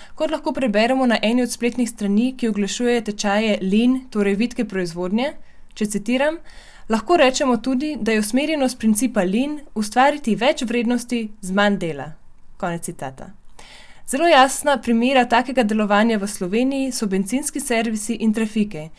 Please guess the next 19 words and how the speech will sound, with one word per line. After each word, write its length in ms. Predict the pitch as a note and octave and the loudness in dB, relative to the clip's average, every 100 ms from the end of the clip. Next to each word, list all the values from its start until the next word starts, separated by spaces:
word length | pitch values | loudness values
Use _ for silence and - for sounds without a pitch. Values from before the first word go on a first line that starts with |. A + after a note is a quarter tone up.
| - - | -8 -2
kjer 160 | B3+ B3 | 0 0
centralno 480 | A#3 G#3 A3+ C#4 D#4 | 0 2 4 4 2
podjetje 540 | D4 G#3+ A#3+ A#3+ A#3 | -2 0 0 0 -2
oddaja 640 | G3+ G3+ E3+ F#3 G#3 C4+ C4+ | -2 -4 -2 0 0 0 -2
samozaposlenim 960 | - A#3 A3+ A#3 G#3 G#3 G#3 G#3+ G#3 G#3 | -2 0 0 0 -4 -6 -2 2 2 2
posamezne 520 | G3+ G3+ G3 F#3+ G3 | -2 -2 -2 -2 -6
trafike 560 | F#3 F#3 G#3+ G#3 F3+ - | -6 -6 -4 -4 -4 -6
ali 180 | F3+ F#3+ | -2 -2
posamezne 520 | F#3+ F#3+ F#3 F3 F3 | -4 -4 -4 -4 -6
bencinske 500 | F3 F3 - F3 - | -6 -6 -6 -6 -6
črpalke, 640 | E3+ D#3+ - F3 G3+ C4+ C#4 - - | -10 -8 -4 -2 -2 -6 -6 -12 -12
ki 100 | - | -2
jih 100 | A#3+ | 0
potem 340 | A3+ A3+ D#4+ D#4+ | 0 -4 -4 -4
ti 100 | D4+ | -4
vodijo 420 | B3+ C4 B3 B3+ | -2 -2 0 0
po 120 | A#3 | 0
pravilih 440 | G#3+ A3 G#3+ A#3 G#3+ | -4 -2 0 0 -2
centrale, 580 | G3 F3+ F3 F3+ B3+ | -6 -4 -2 0 0